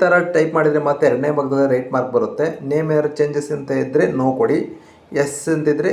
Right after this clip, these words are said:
ಎಸ್ ಕೊಡಿ, ಚೇಂಜಸ್ ಇಲ್ಲ ಅಂದ್ರೆ no. ಫಸ್ಟ್ ಒಂದು ಭಾಗದಲ್ಲಿ ಏನು date of birth ಹಾಕ್ತೀವೋ ಅದೇ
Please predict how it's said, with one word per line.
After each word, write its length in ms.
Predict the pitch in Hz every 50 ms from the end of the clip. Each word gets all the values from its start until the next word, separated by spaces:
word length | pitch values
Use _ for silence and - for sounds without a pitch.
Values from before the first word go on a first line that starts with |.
| 214 127
ಎಸ್ 100 | 123 - - -
ಕೊಡಿ, 220 | 110 107 117 147 190 - - - - -
ಚೇಂಜಸ್ 280 | 156 147 147 147 147 -
ಇಲ್ಲ 100 | 139 131 -
ಅಂದ್ರೆ 140 | 151 165 147 120
no. 80 | 110 117 - - - - - - - _ _ -
ಫಸ್ಟ್ 220 | 156 156 151 151 185 185 175
ಒಂದು 140 | 180 170 156
ಭಾಗದಲ್ಲಿ 280 | 156 160 160 165 151 147 151
ಏನು 100 | 147 147
date 140 | 151 147 156
of 60 | 151 -
birth 200 | 151 135 - - 131
ಹಾಕ್ತೀವೋ 360 | 131 135 - - 151 165 180 - - -
ಅದೇ 160 | - 135 143